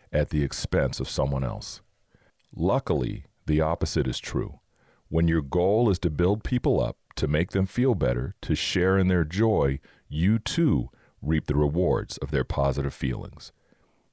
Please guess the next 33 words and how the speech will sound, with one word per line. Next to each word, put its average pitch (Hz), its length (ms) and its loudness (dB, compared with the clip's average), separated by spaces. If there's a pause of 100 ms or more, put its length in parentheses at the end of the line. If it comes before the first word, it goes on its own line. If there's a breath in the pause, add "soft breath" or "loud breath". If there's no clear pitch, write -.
(100)
The 78 100 2
next 98 260 2
time 104 300 2
you 98 120 4
have 87 160 4
the 78 80 -2
chance 98 380 2
to - 140 -2
correct 90 580 0 (140)
someone, - 640 -6 (1900 loud breath)
even 101 280 0
if 123 120 -2
their 107 160 2
facts 95 520 2
are 76 100 4
a 76 60 2
little 85 260 2
off, 65 400 -2 (360 soft breath)
resist 80 600 2
the 131 80 0
temptation. 69 920 0
Instead, 85 640 0 (100)
ask 87 320 -2
yourself, - 500 -2 (360 soft breath)
"What 85 300 0
do 131 200 4
I 127 80 4
really 92 420 4
want 73 380 2
out 73 180 0
of 69 80 0
this 69 280 0
interaction?" 76 720 -2